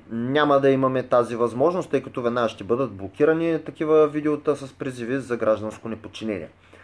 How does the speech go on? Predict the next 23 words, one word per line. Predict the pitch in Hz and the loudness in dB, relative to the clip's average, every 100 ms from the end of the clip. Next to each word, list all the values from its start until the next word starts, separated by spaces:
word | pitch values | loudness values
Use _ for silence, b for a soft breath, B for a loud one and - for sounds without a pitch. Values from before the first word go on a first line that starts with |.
| B B B B | B B B B
Така | - 131 | 0 0
че | 123 | 0
ние | 139 151 131 - - | 2 4 4 0 -10
чрез | 120 117 | -6 -2
нашите | 135 131 - - - | 0 -2 -6 -16 -4
координатори | 123 117 113 113 143 147 160 208 | 0 0 0 2 2 2 0 2
в, | 160 160 - | 0 -2 0
а, | 175 170 170 165 | 6 8 8 6
всички | - - 180 | -2 -2 2
областни | 170 170 170 175 165 170 | 6 6 6 4 0 -2
градове | 160 151 156 | -2 0 -2
ще | 175 - 151 | -2 -6 -4
се | 139 | -4
опитаме | 104 135 143 | -4 -2 0
да | 127 | 0
направим | 113 - 123 123 | 0 4 2 2
това, | 113 110 | -2 0
което | 110 110 123 113 B B B | 0 -2 -4 -4 B B B
смятаме, | - 127 135 143 139 | -6 0 0 0 -2
че | - 120 | -6 -12
ще | - 117 | -8 -4
има | 117 113 | 0 0
ефект. | - 95 - _ | 0 -6 -8 _